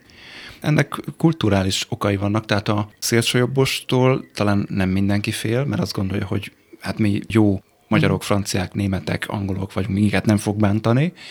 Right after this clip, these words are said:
Ellenben az iszlamista az azért bánt minket, mert mi hitetlenek vagyunk az ő szemébe, vagy mert nyugatiak vagyunk. Ott mindenki célpont lehet, a másik esetben szelektív célpontok vannak csak.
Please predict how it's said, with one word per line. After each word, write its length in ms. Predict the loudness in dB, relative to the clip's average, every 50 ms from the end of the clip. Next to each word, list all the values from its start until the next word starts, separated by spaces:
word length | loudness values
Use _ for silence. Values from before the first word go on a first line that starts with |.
| -14 -12 -12 -14 -14 -16 -20 -8 -2
Ellenben 460 | 2 4 4 4 4 4 4 4 4
az 420 | 4 4 2 0 -2 -4 -6 -2
iszlamista 680 | -2 0 2 2 4 4 4 2 2 4 4 6 6 6
az 100 | 6 4
azért 280 | 4 4 4 4 4
bánt 200 | 4 2 0 0
minket, 360 | 0 0 0 0 0 0 2 2
mert 300 | 4 4 2 2 2 2
mi 240 | 4 4 4 2 -2 -8 _ _
hitetlenek 540 | -2 0 2 2 2 2 2 0 0 0 -2
vagyunk 280 | -2 -2 0 0 0 -2
az 140 | -4 -4 -4
ő 60 | -4
szemébe, 500 | -2 -2 -2 -2 -2 0 0 0 0 -2
vagy 160 | -2 -2 -2
mert 140 | -2 0 2
nyugatiak 500 | 4 4 4 4 2 2 -2 -2 -2 -2
vagyunk. 380 | -2 0 2 2 2 2 0 -2 -6 -14 -14 -14 -10
Ott 160 | -8 -4 2 4
mindenki 500 | 6 6 6 6 4 4 2 0 0 0
célpont 480 | 2 2 4 4 4 2 2 2 2
lehet, 420 | 2 2 2 2 0 -2 -4 -10 -18 -20 -20 -18
a 220 | -18 -16 -6 -2 0
másik 280 | 0 0 0 -2 -2
esetben 400 | -2 -2 0 0 -2 -2 -2 -4
szelektív 480 | -2 -2 -2 -2 -2 -2 -4 -6 -6 -4
célpontok 600 | -2 -2 -2 -2 -2 -4 -4 -4 -4 -6 -6 -4
vannak 340 | -4 -4 -2 -2 -4 -6 -6
csak. 280 | -4 -4 -4 -4 -6